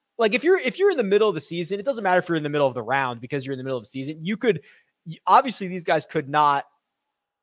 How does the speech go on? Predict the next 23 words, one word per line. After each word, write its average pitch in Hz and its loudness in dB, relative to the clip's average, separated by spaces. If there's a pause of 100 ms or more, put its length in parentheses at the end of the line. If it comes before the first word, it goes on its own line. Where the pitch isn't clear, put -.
(100)
could 185 2
not 196 2
figure 165 0
it 156 2
out 139 2
for 139 -8
the 127 -12
next 127 -8 (260)
three 160 0
and 143 -2
a 127 -4
half 120 -2
weeks 113 -10 (220)
that 135 -2
they 143 2
had 123 -4
to, 110 -8 (160)
they 127 -4
had 113 -4
to 110 -8 (120)
part 101 -8
ways 67 -16
now. 80 -18